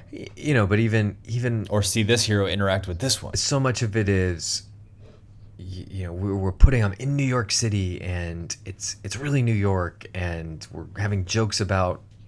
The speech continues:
Speaker 1: uh, the shawarma place, you know, or, you know, Captain America, Winter Soldier, they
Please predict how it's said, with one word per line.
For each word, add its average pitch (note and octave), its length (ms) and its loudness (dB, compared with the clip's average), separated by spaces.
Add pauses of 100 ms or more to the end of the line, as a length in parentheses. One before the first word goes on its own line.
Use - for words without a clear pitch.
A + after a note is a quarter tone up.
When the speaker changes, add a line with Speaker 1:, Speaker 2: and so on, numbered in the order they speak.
(140)
Speaker 1:
uh, - 140 -12
the G2 100 -6
shawarma G#2 520 2
place, D#2 600 -4
you G2+ 100 0
know, F2 340 -2 (720)
or, F#2+ 600 2 (720)
you F#2+ 240 0
know, F#2 140 0
Captain A2 380 0
America, G2+ 360 0
Winter F#2+ 240 0
Soldier, F#2 720 -2
they F2 320 -4